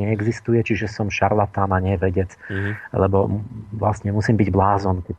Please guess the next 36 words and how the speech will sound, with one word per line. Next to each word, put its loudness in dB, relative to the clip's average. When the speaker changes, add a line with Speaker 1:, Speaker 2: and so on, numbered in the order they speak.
Speaker 1:
hovorím -6
o, -6
o, -8
o, -6
skúmam -2
anielské 2
jazyky 0
a -2
hovorím, -2
že -4
to -6
je -4
veda. -4
Tak, -4
a, -2
a, -4
ale 4
že 2
si 0
ma 2
váži, 0
a, -6
ale 2
inak -4
som -4
blázon 0
vlastne. -4
A, -4
že -4
si, -4
teraz 0
si 2
uvedomte, 2
že -2
toto 0
je, 4